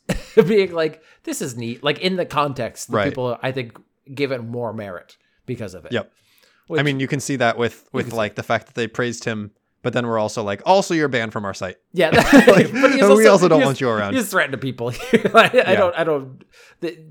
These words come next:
Speaker 1: they should have done
Speaker 2: I don't
Speaker 1: that,
Speaker 2: blame
Speaker 1: but
Speaker 2: them.
Speaker 1: yeah.
Speaker 2: Yeah.
Speaker 1: But, wow.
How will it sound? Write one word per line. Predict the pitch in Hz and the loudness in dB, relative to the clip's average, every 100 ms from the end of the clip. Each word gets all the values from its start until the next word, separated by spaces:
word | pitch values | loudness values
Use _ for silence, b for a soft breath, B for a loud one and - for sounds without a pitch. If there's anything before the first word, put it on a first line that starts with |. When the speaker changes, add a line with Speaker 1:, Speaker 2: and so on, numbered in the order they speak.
| - | -6
Speaker 1:
they | 165 | -2
should | 156 | -2
have | 117 | -2
done | 113 104 | -4 -2
Speaker 2:
I | 135 | -2
don't | |
Speaker 1:
that, | 131 | -2
Speaker 2:
blame | 120 110 | -4 -6
Speaker 1:
but | 110 | -8
Speaker 2:
them. | 110 - | -12 -6
Speaker 1:
yeah. | 127 | -4
Speaker 2:
Yeah. | 107 107 B B B B B - | -4 -8 B B B B B -10
Speaker 1:
But, | 101 98 _ _ _ - | -8 -8 _ _ _ -10
wow. | 147 175 | -8 -8